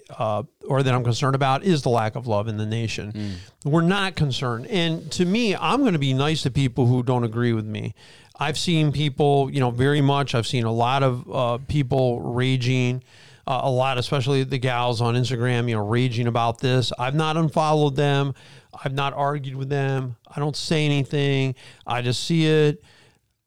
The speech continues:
Speaker 1: I'm gonna still like them. I can still be your friend and not agree. And I think in this country, we're losing that ability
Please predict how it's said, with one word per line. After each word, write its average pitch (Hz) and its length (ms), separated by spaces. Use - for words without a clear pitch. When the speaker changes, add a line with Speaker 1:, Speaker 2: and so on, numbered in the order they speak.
Speaker 1:
I'm 156 160
gonna 156 160
still 135 320
like 127 280
them. 131 580
I 131 200
can 139 140
still 143 560
be 147 220
your 127 200
friend 139 520
and 127 240
not 135 200
agree. 127 340
And 131 80
I 131 80
think 180 180
in 135 140
this 135 160
country, 139 580
we're 131 220
losing 190 460
that 143 180
ability 131 880